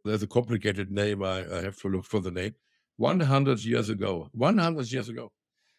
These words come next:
And he has, has a vision that in the far future, we have everywhere solar, wind, and C C U. And the whole industry worldwide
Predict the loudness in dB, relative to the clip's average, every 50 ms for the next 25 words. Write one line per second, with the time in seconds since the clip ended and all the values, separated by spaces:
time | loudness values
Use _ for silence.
0 | _ -2 -2 0 2 4 4 6 4 4 2 2 2 4 4 4 2 4 4 4
1 | 4 4 4 4 4 2 2 -2 _ _ _ _ _ _ _ -2 0 0 2 2
2 | 2 2 2 2 2 2 0 -2 -2 -2 -2 -2 -2 -2 0 0 0 0 -2 _
3 | _ _ _ _ _ _ 0 0 0 0 0 0 2 4 4 4 6 6 6 4
4 | 4 2 2 2 2 4 4 4 2 2 2 4 4 4 4 2 -2 -2 -2 -4
5 | -4 0 0 0 2 2 2 4 4 6 6 6 4 4 2 -4 -10 _ -2 -2
6 | 2 4 4 4 4 4 4 4 2 2 2 2 0 2 4 4 4 2 2 0
7 | 2 2 4 4 4 2 0